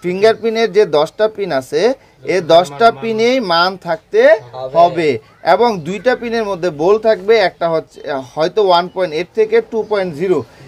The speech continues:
Speaker 1: এই দুইটা পিনের মধ্যে বোল থা-, মান থাকলে হবে না, বোল্টও থাকতে হবে।
Speaker 2: বোল্ট।
Speaker 1: বোল্ট থাকলে আমরা বোল্টটা check করব কিভাবে? বোল্টটা check করব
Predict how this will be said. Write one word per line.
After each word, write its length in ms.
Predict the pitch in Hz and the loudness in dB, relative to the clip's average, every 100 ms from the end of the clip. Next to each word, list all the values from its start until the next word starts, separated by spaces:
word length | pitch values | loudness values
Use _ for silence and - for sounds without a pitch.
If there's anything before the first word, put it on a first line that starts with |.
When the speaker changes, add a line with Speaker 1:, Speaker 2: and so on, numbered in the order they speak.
| 131 | -2
Speaker 1:
এই 120 | 190 | 0
দুইটা 380 | 170 151 202 240 | 0 -4 -2 -2
পিনের 440 | 226 233 220 226 214 | -2 -8 0 0 0
মধ্যে 260 | 208 196 | 0 0
বোল 320 | 165 160 208 | 0 2 2
থা-, 80 | 196 | 0
মান 260 | 151 175 220 | 0 -2 0
থাকলে 320 | 226 - 180 | -4 -2 -2
হবে 200 | 165 151 | -2 -2
না, 80 | 147 | -6
বোল্টও 440 | 131 185 226 226 | 0 2 4 0
থাকতে 300 | 190 160 165 | -4 -8 -8
হবে। 200 | 156 139 | -8 -8
Speaker 2:
বোল্ট। 160 | 135 156 | -6 0
Speaker 1:
বোল্ট 380 | 202 226 226 202 | 0 0 -4 -6
থাকলে 540 | 196 208 220 185 220 - - - | -6 -2 -2 0 -2 -8 -14 -6
আমরা 200 | 165 190 | -2 0
বোল্টটা 360 | 175 202 220 | 2 4 2
check 220 | 226 240 - | 0 -4 -4
করব 280 | 240 240 240 | -4 0 -2
কিভাবে? 500 | 226 247 254 277 320 - _ _ 135 | -2 0 2 2 0 -4 _ _ -2
বোল্টটা 360 | 175 220 247 | 2 2 2
check 220 | 233 220 - | 0 -2 -2
করব 460 | 165 151 160 220 | -2 -2 2 4